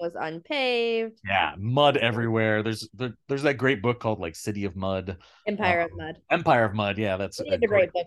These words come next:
Speaker 1: though. <laughs>
Speaker 2: Um, but that, that describes DuPont Circle in the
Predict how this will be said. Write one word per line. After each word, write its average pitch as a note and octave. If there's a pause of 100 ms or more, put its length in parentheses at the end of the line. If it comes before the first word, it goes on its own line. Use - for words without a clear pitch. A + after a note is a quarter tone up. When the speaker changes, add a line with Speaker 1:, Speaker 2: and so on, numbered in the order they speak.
Speaker 1:
though. E3
<laughs> D#4+ (760)
Speaker 2:
Um, A2
but C#3+
that, E3
that D#3+
describes E3+
DuPont C3+
Circle F#2+ (360)
in G2
the G2+